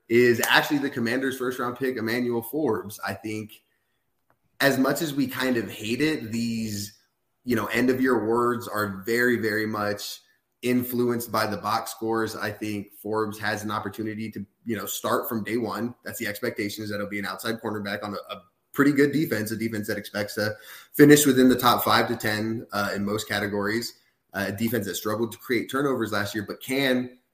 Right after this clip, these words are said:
you know, hurry the quarterback, make the quarterback feel like he's out of time, rush his process a little bit. And Forbes has the instincts,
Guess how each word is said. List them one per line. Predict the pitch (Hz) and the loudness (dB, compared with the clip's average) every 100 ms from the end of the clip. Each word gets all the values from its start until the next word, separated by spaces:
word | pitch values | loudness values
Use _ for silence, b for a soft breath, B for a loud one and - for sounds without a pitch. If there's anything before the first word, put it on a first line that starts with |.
| _ - | _ -8
you | 107 | -6
know, | 92 | -6
hurry | 87 117 123 120 | -2 2 4 2
the | 113 | 0
quarterback, | - 117 110 113 113 | -4 -2 0 0 0
make | 113 | -4
the | - | -4
quarterback | 113 107 101 - | -4 -2 -2 -2
feel | 117 | -2
like | 107 104 | -2 -2
he's | 117 107 | -2 -2
out | 110 | -2
of | 107 | -4
time, | 113 107 107 107 b b - | -6 -4 -4 -6 b b -6
rush | 101 117 - | 0 2 2
his | 117 113 | 0 -2
process | - 107 110 113 104 | 0 -2 0 -2 -4
a | 104 | -4
little | 107 110 | -4 -2
bit. | 107 110 110 | -2 -2 -2
And | 107 110 104 | -4 -6 -4
Forbes | 113 113 - | -4 -2 -2
has | 107 104 - | -4 -4 -8
the | 101 98 | -12 -6
instincts, | 120 - 131 131 127 | -6 -2 0 2 0